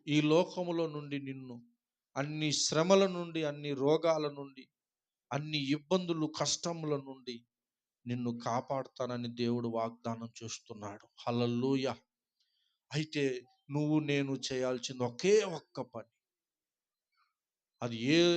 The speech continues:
విధమైన పాపమైన వెంటనే మనం కట్ చేయాలి, వెంటనే దాని నుండి మనం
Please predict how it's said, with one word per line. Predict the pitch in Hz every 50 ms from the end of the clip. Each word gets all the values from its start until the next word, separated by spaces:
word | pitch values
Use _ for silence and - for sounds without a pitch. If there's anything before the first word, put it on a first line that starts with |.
| 170 165 156 156 156 - - -
విధమైన | 135 139 139 139 160 156 156 151 147 147 143 139 135
పాపమైన | 120 - 127 120 120 117 120 127 120 117 117 117 113 113 117 110
వెంటనే | 104 110 123 127 147 170 165 - - - 170 165 165 156
మనం | 143 135 123 120 120 120 117
కట్ | - 123 117 117 _ - -
చేయాలి, | - 65 64 60 - - _ _ _ _ _ _ _ _ _ _ _ _ _ _ _ _ _ _ _ _ _ _ _ _ _ _ _ _ _ _ _ - 127
వెంటనే | 123 170 214 247 254 247 233 - - 277 285 285 277 269 269
దాని | 262 208 240 247 247 247 240 240 226 - - - - - - 220
నుండి | 185 226 254 247 247 254
మనం | 240 226 226 220 220